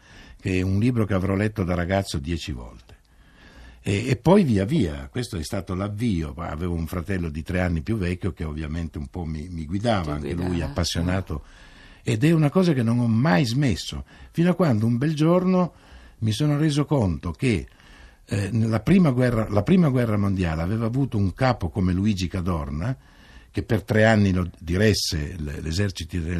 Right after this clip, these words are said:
Speaker 1: italiano. E lui diceva di se stesso: "Dai tempi di Giulio Cesare non c'era stato un altro comandante militare come me che aveva cinque milioni di soldati sotto di sé".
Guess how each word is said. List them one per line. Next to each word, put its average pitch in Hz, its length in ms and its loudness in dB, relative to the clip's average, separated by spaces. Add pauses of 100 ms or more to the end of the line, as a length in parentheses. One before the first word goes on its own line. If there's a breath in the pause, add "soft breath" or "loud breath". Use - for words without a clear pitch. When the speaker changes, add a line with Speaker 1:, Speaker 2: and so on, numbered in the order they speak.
Speaker 1:
italiano. 95 840 -2 (640 soft breath)
E - 100 -8
lui 85 260 0
diceva 82 400 0
di 76 100 -2
se 80 160 -4
stesso: 92 380 0
"Dai 85 200 -2
tempi 107 300 0
di 90 100 0
Giulio 92 300 0
Cesare 95 460 2
non 80 160 -2
c'era 82 240 -4
stato 80 320 -6
un 82 100 -2
altro 87 260 -4
comandante 82 520 -4
militare 82 440 -4
come 85 220 -2
me 90 160 0
che - 100 -6
aveva 82 300 -2
cinque 127 480 0
milioni 104 460 2
di 87 80 -4
soldati 82 520 -6
sotto 71 280 -10
di 67 100 -10
sé". 60 220 -12